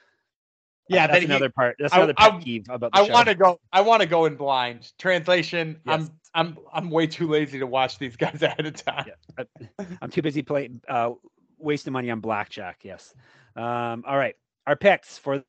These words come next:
Speaker 2: this event. Cherrier, Loughran. Uh, I have McKee, yeah, we both have McKee, excuse me. McKee, he has Cornol,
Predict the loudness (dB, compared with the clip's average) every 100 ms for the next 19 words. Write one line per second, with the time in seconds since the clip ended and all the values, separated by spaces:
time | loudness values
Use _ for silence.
0 | -8 -8 -6 -6 -6 -6 -12 -8 -4 0
1 | 2 4 4 2 0 -6 _ _ _ _
2 | _ -6 -2 -2 -4 -8 -8 -10 -18 -20
3 | _ _ _ _ _ _ _ -20 -16 -10
4 | -4 -2 -4 -6 _ -20 -20 -12 -6 -4
5 | 0 0 0 -4 -8 -16 -18 -16 -12 -12
6 | -14 -18 -14 -12 -6 -2 -4 -6 _ _
7 | _ _ -4 -2 0 2 4 4